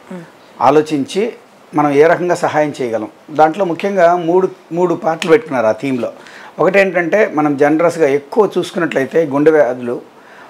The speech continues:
Speaker 2: ప్రపంచంలో డెబ్బై ఐదు శాతం low and middle socio-economic కంట్రీస్‌లో వస్తున్నాయి. అంటే ఎక్కువ ధనిక దేశాల్లో రావట్లా, ఎందుకంటే వాళ్ళకి అవేర్‌నెస్ ఎక్కువ ఉంటుంది కాబట్టి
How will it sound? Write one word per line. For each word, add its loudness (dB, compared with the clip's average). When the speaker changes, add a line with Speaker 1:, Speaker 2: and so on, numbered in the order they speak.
Speaker 2:
ప్రపంచంలో 2
డెబ్బై 2
ఐదు -4
శాతం 0
low 6
and -2
middle 0
socio-economic 0
కంట్రీస్‌లో -2
వస్తున్నాయి. -12
అంటే 0
ఎక్కువ 0
ధనిక 4
దేశాల్లో 0
రావట్లా, 2
ఎందుకంటే -4
వాళ్ళకి 0
అవేర్‌నెస్ 2
ఎక్కువ -6
ఉంటుంది -2
కాబట్టి -2